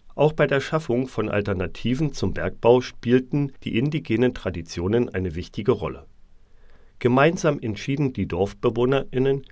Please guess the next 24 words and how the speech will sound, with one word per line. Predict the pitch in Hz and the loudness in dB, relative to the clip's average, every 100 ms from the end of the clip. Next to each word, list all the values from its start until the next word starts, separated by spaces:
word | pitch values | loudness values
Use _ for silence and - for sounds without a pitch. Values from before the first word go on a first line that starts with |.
| - - | -10 0
wie | 151 | 0
sie | 156 | 0
die | 147 113 | -4 0
Reichtümer | 98 117 - 131 127 110 | 2 0 -2 -2 2 0
ihres | 92 95 - | 0 -4 -4
Waldes | 80 98 127 95 | -4 0 0 -2
nutzen | 82 - 113 | -6 -4 -4
wollen. | 87 71 - - - - - - - - | -2 -4 -6 -12 -14 -20 -20 -20 -20 0
Mit | 127 - | 0 2
kommunal | 165 175 135 131 | 4 4 4 4
verwalteten | 131 101 104 110 - 98 | 2 0 0 -2 -4 -8
Betrieben | 87 - 127 147 135 | -8 -2 0 2 0
versuchten | - 98 123 - 147 | -2 0 -2 -2 -4
sie | - 101 | -4 -4
die | 80 | -6
Basis | - 92 117 139 - | -2 -2 0 -2 -2
für | - 90 | -2 -2
ein | 87 | 0
Auskommen | 85 98 - 123 135 123 | -2 -4 -4 -2 -2 -2
aller | 87 78 | -4 -6
zu | - 87 | -8 -8
schaffen. | 87 78 76 71 _ _ | -8 -10 -12 -20 _ _
Und | 104 98 90 | -6 -4 -4
das | 101 - | -4 -6